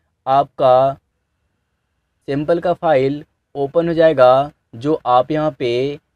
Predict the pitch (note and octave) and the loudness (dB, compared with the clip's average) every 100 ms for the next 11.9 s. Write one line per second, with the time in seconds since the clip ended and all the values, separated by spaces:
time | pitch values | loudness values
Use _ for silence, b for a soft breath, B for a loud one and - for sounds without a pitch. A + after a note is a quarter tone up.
0 | B2 A2+ A#2+ C#3 C#3+ - G#2+ - A#2 A#2+ | -16 -8 -6 -6 -8 -12 -12 -10 -8 -6
1 | B2 C#3 C3 G2 - _ _ - C#3 E3+ | -6 -6 -6 -8 -14 _ _ -2 -2 -2
2 | E3+ E3+ D3+ B2 C3 D#3 D3+ D#3 D3 D3 | -6 -6 -6 -6 -6 -10 -10 -8 -6 -8
3 | C#3+ A2+ A#2+ B2+ D3+ C3+ C#3+ - _ _ | -4 -4 -4 -4 -2 -2 -4 -8 _ _
4 | - D#3+ D#3 E3 D3+ C#3 C3+ C3+ _ _ | -8 -8 -6 -6 -2 -2 -2 -6 _ _
5 | - D3+ D3+ C#3+ C#3+ B2+ C#3 _ _ - | -8 -4 -4 -4 -6 -6 -10 _ _ -6
6 | E3 D3 D#3+ E3 _ - C3 C#3 - D#3 | -2 -2 -4 -8 _ -6 -2 -2 -6 -12
7 | D3 F3 E3+ B2+ C3 D3 D3+ C#3 B2+ C3+ | -10 -8 -8 -6 -6 -6 -6 -6 -4 -6
8 | D3 _ - A#2+ D3 D3+ E3 D#3 F3+ D#3 | -10 _ -20 -8 -6 -6 -8 -8 -4 -4
9 | D3+ C3+ A#2+ C3+ C#3+ _ _ - C#3 C#3 | -4 -6 -4 -6 -8 _ _ -16 -14 -12
10 | D#3 D#3 - D#3+ B2+ C3+ D3+ _ _ C3+ | -14 -14 -12 -8 -6 -6 -8 _ _ -12
11 | D3+ E3+ E3 E3 D#3 D3+ B2 C3 D3 | -8 -6 -4 -4 -4 -4 -4 -4 -6